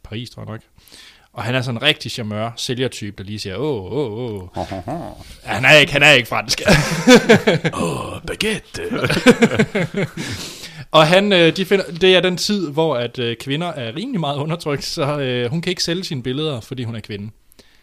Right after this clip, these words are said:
Speaker 1: Så, øh, det ender med, at det er, det er ham, der, der står som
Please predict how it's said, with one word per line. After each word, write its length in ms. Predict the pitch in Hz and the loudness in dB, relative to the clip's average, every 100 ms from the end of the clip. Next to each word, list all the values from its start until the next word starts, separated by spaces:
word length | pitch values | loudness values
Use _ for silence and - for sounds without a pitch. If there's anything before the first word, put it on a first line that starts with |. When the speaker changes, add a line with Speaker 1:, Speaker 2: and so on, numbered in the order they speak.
| _ | _
Speaker 1:
Så, 380 | - - 113 110 | -10 -4 -2 -2
øh, 300 | 104 104 101 101 | -2 -4 -6 -4
det 160 | 131 | -4
ender 140 | 123 131 | -2 -4
med, 120 | 120 | -6
at 180 | 110 - | -8 -10
det 200 | 101 98 | -12 -12
er, 220 | 104 104 110 107 - | -12 -12 -14 -16 -12
det 80 | 117 | -10
er 40 | |
ham, 280 | 110 120 135 - - | -10 -10 -12 -16 -14
der, 400 | 104 101 104 107 _ | -12 -12 -14 -18 _
der 60 | - | -16
står 280 | 104 131 107 | -10 -8 -6
som 280 | - 107 | -8 -12